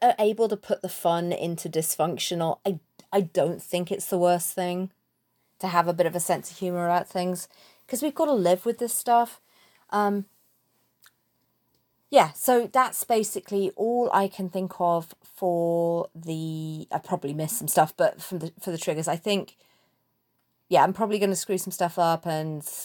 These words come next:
that's it. No more warnings from here on in. If you get offended, leave.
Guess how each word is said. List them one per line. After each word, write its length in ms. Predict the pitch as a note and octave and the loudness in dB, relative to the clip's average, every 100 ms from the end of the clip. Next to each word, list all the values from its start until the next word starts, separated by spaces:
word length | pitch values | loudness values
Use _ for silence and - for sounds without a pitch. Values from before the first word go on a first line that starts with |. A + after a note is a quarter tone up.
| - - | -10 0
that's 220 | F3 - | 0 2
it. 160 | A#2+ | -2
No 300 | - A3+ B3 | 4 6 6
more 280 | A#3+ A3+ G#3 | 4 4 4
warnings 480 | F#3+ F#3+ F#3+ F#3 F#3 | 6 4 2 -2 -4
from 160 | F3 E3+ | -8 -6
here 240 | F3+ E3 | -2 0
on 140 | D#3+ | 0
in. 180 | G3 D4+ - _ _ _ _ _ _ _ _ _ - | 2 0 -4 _ _ _ _ _ _ _ _ _ -6
If 180 | E3 D3+ | -4 0
you 80 | |
get 140 | E3 A3 | 6 6
offended, 400 | G#3 G#3+ G3+ F#3 | 6 0 0 -2
leave. 300 | D3+ C#3 | -6 -10